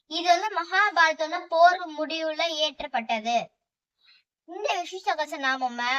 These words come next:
அஹ், ந-, நம்ம சொன்னோம்னா நம்மளோட பிரெயினோட செல்ஸ் ரொம்ப ஆக்டிவா இருக்கும், நம்ம பிரெயினோட வேவ்ஸ் சீரா இருக்கும். இது, இது வந்து பெரியவங்க வந்து ஃபீல் பண்ணி சொல்லியிருக்காங்க. பஞ்ச பாண்டவர்கள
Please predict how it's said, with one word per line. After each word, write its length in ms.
அஹ், 240
ந-, 240
நம்ம 220
சொன்னோம்னா 580
நம்மளோட 340
பிரெயினோட 540
செல்ஸ் 420
ரொம்ப 180
ஆக்டிவா 480
இருக்கும், 300
நம்ம 240
பிரெயினோட 460
வேவ்ஸ் 320
சீரா 380
இருக்கும். 420
இது, 200
இது 200
வந்து 220
பெரியவங்க 420
வந்து 260
ஃபீல் 400
பண்ணி 200
சொல்லியிருக்காங்க. 600
பஞ்ச 360
பாண்டவர்கள 720